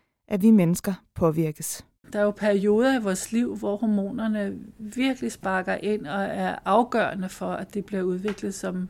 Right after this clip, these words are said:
Speaker 2: du skal. For eksempel fosterudviklingen. Og det ved man også fra dyreforsøg, at hvis du giver en voksen hanrotte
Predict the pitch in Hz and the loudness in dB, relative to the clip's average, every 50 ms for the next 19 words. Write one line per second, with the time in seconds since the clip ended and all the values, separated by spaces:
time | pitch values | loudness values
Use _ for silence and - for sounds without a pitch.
0 | - - 196 - - - 175 185 190 - - 262 285 285 - - 233 214 226 208 | -8 -10 -12 -10 -10 -10 -8 -8 -8 -8 -8 -8 -6 -4 -2 -2 -2 -2 -2 -4
1 | 202 - - 202 190 190 - - 208 208 196 185 185 196 185 190 - - 190 190 | -8 -4 -4 -4 -4 -4 -4 -4 -2 -2 -2 -2 -4 -4 -6 -6 -6 -8 -8 -6
2 | - - 202 190 - - - _ _ - - - _ - - - _ - - - | -6 -8 -10 -10 -12 -16 -20 _ _ -20 -20 -20 _ -20 -20 -20 _ -10 -6 -4
3 | 190 - 247 226 254 247 240 247 262 220 196 214 - - 226 208 - - 196 202 | -2 0 2 4 4 4 4 4 4 4 2 2 0 -2 -4 -4 -2 -2 0 0
4 | 214 208 226 214 - - 214 196 - - - - 196 190 196 202 202 180 - - | 0 -2 -4 -6 -2 0 0 0 -2 -4 -8 -8 -6 -6 -4 -4 -4 -6 -6 -4
5 | 208 190 185 180 175 180 - - - - - - - - - - - - - - | -4 -2 -2 -2 -2 -4 -6 -8 -20 -20 -20 -20 -20 -20 -20 -20 -20 -16 -6 -2
6 | 220 208 175 165 185 175 - - 190 247 269 - - 262 233 196 214 202 190 190 | 2 2 2 2 2 0 2 4 4 4 4 4 0 0 2 2 2 2 2 0
7 | 180 190 190 180 180 185 190 185 180 175 - | 0 0 2 2 2 0 0 0 -2 -2 -6